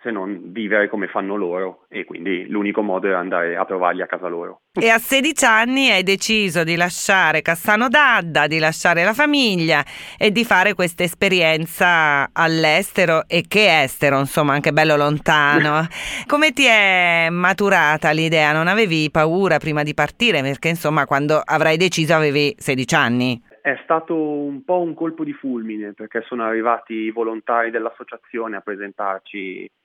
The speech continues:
Speaker 1: i vari programmi scolastici. Sfogliando il catalogo ho visto la Cina, si è come accesa una lampadina e quindi, eh, son tornato a casa la sera e ho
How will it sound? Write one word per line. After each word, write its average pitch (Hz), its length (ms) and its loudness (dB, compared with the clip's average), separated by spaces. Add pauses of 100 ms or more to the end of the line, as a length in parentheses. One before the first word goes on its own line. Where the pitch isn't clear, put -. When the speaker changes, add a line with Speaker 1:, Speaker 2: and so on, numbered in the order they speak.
(360)
Speaker 1:
i 110 100 -12
vari 104 200 0
programmi 104 540 -4
scolastici. 127 960 -8
Sfogliando 120 460 -2
il 117 80 -4
catalogo 110 520 -4
ho 101 40 -10
visto 107 240 -10
la 135 140 -4
Cina, 113 600 -12 (160)
si 123 80 -6
è 101 140 -2
come 120 200 -2
accesa 113 320 -2
una 113 140 0
lampadina 110 760 -4 (120)
e 104 240 -8
quindi, 107 360 -8
eh, 101 140 -6
son 110 140 -12
tornato 107 360 -6
a 127 60 -2
casa 107 360 -2
la 127 180 -6
sera 98 440 -8
e - 280 -18 (260)
ho 107 140 -14